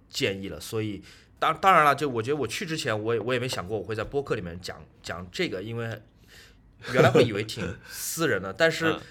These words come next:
Speaker 1: 我觉得跟他聊一聊，他会让我感觉到说，“OK，你现在这个问题”，嗯，他也不做，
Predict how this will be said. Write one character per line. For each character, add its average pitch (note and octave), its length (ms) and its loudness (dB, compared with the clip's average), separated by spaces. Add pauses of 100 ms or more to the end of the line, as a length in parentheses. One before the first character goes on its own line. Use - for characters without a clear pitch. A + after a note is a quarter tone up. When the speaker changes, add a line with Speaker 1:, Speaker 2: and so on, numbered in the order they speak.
(160)
Speaker 1:
我 C#3 140 2
觉 C#3 100 0
得 A#3 80 8
跟 C#4+ 100 -2
他 D4 100 -2
聊 C#3+ 220 2
一 D3 40 4
聊， C3 100 4
他 D#3 120 -4
会 D#3+ 120 0
让 D3+ 140 4
我 C#3 60 2
感 G#2+ 200 0
觉 A2+ 80 -4
到 A#2+ 140 0
说， A#2+ 160 -6
“OK， C#3 320 -4
你 A#2 120 -8
现 C3 160 -4
在 A#2 80 -10
这 C3 80 -6
个 A#2+ 120 -8
问 A#2+ 140 -6
题”， A2 400 -8 (800)
嗯， G#2 460 -10
他 - 180 -2
也 A3+ 60 2
不 C3+ 120 -6
做， F#3 320 -2